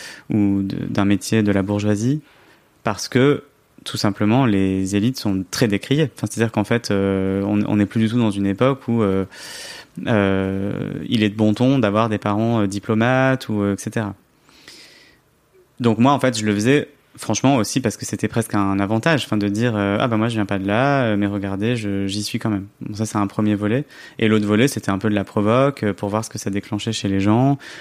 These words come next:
Ou parfois, troisième volet, pour, euh, que les gens se disent, « Ah oui, le pauvre, il connaît pas, euh,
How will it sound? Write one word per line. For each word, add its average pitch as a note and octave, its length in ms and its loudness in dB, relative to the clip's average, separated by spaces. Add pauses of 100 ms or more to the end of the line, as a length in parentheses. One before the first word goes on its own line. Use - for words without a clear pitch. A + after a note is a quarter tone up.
(380)
Ou F3 140 6
parfois, B2+ 460 2
troisième G#2+ 400 2
volet, A2 360 4
pour, A#2+ 360 0
euh, G2 600 0 (1080)
que - 100 0
les G2+ 120 4
gens A2+ 120 2
se A2+ 120 -4
disent, « G#2+ 360 -4
Ah A2 140 2
oui, A#2+ 80 2
le G#2+ 120 0
pauvre, A2 260 0
il G2+ 80 -4
connaît G#2 300 0
pas, A2+ 340 0
euh, G2 460 -2